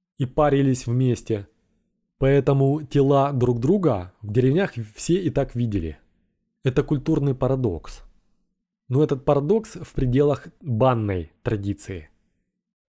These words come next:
Что касается распускания волос п-, прилюдно, то оно считалось на Руси,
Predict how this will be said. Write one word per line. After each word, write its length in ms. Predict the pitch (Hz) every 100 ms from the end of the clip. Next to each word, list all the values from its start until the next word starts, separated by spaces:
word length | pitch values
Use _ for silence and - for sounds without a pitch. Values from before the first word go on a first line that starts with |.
| _ _ _ _ _ -
Что 200 | - 165
касается 640 | 156 170 165 147 156 170
распускания 800 | 156 135 160 - 165 165 156 151
волос 580 | 131 156 175 196 185 - - -
п-, 80 | -
прилюдно, 800 | 131 139 139 135 117 104 92 87 _ _ _
то 280 | - 147 170
оно 300 | 147 147 156
считалось 540 | - - 147 143 131 -
на 120 | 127
Руси, 500 | 131 - 135 113